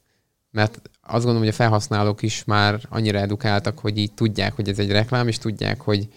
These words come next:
hogy, hogy miért csinálja mondjuk egy influencer néhány reklámot, miért vállal el, hogy mondjuk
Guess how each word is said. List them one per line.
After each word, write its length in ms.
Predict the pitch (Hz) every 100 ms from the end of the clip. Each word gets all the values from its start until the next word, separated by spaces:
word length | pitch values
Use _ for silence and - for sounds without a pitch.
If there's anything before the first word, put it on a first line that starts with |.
| _ _ _ _
hogy, 240 | - 101 98 -
hogy 300 | 117 107 90 -
miért 420 | - 120 117 107 -
csinálja 400 | 110 104 104 104
mondjuk 280 | 101 101
egy 120 | 110 101
influencer 520 | 101 107 104 104 104
néhány 380 | 104 104 101 101 - _
reklámot, 540 | - 107 101 104 101 107
miért 180 | 107 98
vállal 300 | 98 98 101
el, 300 | 101 113 120
hogy 120 | 107
mondjuk 280 | 101 110